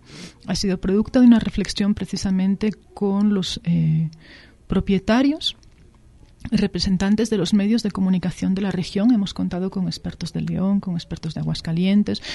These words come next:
de San Juan de los Lagos, de Lagos de Moreno, incluso de Guadalajara, eh, que nos están dando una y mil razones a partir de las cuales es conveniente que nosotros formemos profesionales en el ámbito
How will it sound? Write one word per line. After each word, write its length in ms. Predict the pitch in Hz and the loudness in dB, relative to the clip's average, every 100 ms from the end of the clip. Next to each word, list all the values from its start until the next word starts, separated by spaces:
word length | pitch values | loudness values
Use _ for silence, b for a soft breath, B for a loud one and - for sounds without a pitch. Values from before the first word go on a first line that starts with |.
| B | B
de 80 | 185 | -2
San 120 | 175 | 0
Juan 220 | 165 175 170 | 0 -2 0
de 80 | |
los 160 | 165 165 | -2 -2
Lagos, 360 | 190 190 185 185 | -2 -2 -2 -2
de 80 | |
Lagos 240 | 170 170 170 | -2 -2 -2
de 80 | 165 | 0
Moreno, 300 | 170 196 202 | 0 2 0
incluso 360 | 180 180 - | 0 -4 -4
de 40 | 175 | -2
Guadalajara, 640 | 165 175 175 - 233 214 - B B B B B - - - | -2 -2 -2 -2 -2 -4 -10 B B B B B -20 -20 -8
eh, 320 | 196 180 180 180 | -2 0 0 -2
que 120 | 208 | 0
nos 180 | 185 202 | 0 0
están 340 | - 208 208 | 0 2 4
dando 840 | 208 202 202 208 214 214 208 196 - - - - | 4 4 2 4 4 4 2 0 -4 -16 -8 4
una 460 | 233 226 233 226 | 8 8 6 4
y 120 | - 202 | 2 2
mil 180 | 208 | 4
razones 600 | 220 214 - 208 208 - - B B B | 2 -2 -2 -2 0 -4 -10 B B B
a 100 | 180 | -8
partir 260 | - - 202 | -6 -2 0
de 40 | |
las 160 | 190 - | 0 -2
cuales 300 | 202 196 240 | -2 0 0
es 100 | - | 2
conveniente 500 | 233 208 202 202 214 | 4 4 4 2 0
que 100 | 190 | -2
nosotros 360 | 185 - 185 | 0 -2 -6
formemos 560 | - 185 190 202 202 - | -6 -2 2 2 2 -2
profesionales 800 | - 190 175 190 185 180 175 180 | -8 -6 -6 -2 0 0 -2 -2
en 100 | 180 | -2
el 140 | 180 | 0
ámbito 500 | 196 185 185 190 185 | 0 0 -2 -6 -6